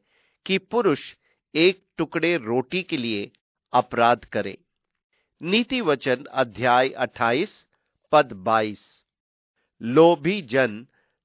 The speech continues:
धन प्राप्त करने में उतावली करता है। ये तुरंत धनी होने की योजना है। नीति वचन अध्याय अट्ठाईस,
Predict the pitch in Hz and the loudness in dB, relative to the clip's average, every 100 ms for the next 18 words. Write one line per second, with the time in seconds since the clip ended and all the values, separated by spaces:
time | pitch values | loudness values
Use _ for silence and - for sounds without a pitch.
0 | _ 92 135 185 208 _ 131 135 143 - | _ -6 -2 -2 -4 _ 2 2 2 -4
1 | - 127 117 135 143 120 123 - 123 - | 0 0 2 0 0 0 -4 -6 -10 -2
2 | 107 113 131 143 123 104 - 107 87 _ | 0 0 -2 -4 -2 -4 -4 -6 -8 _
3 | _ _ _ _ _ _ _ _ _ _ | _ _ _ _ _ _ _ _ _ _
4 | 147 208 208 - 226 269 226 101 123 147 | 2 2 2 2 4 4 0 -4 0 0
5 | 214 147 139 151 165 175 175 123 117 117 | 0 -2 -2 0 -2 -4 -6 -2 -2 -2
6 | 113 120 113 90 _ _ _ _ _ _ | -2 -2 -2 -4 _ _ _ _ _ _
7 | _ _ - 131 139 151 135 127 156 190 | _ _ -6 -4 -2 -2 0 -2 -4 -6
8 | 220 _ _ _ - 120 98 120 120 120 | -10 _ _ _ -8 -6 -4 -2 0 -2
9 | 123 117 120 123 202 - | -4 -6 -2 -2 -2 -10